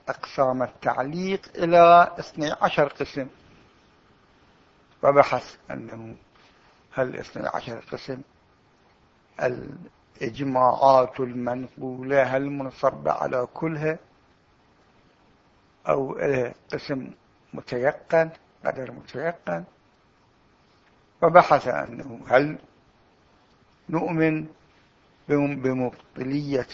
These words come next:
كل هالأقسام أو لا. والأقسام التي فرضها السيد الخوئي رحمه الله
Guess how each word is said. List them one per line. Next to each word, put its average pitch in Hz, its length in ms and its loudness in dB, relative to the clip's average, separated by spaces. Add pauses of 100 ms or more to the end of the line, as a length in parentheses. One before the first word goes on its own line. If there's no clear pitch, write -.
(760)
كل 175 240 4
هالأقسام 156 800 0
أو - 220 -6
لا. 113 140 -12 (4000)
والأقسام 156 840 6
التي 131 580 -4 (2250)
فرضها 139 580 4
السيد 120 440 -8
الخوئي - 1080 -8
رحمه 117 460 -12
الله 139 400 0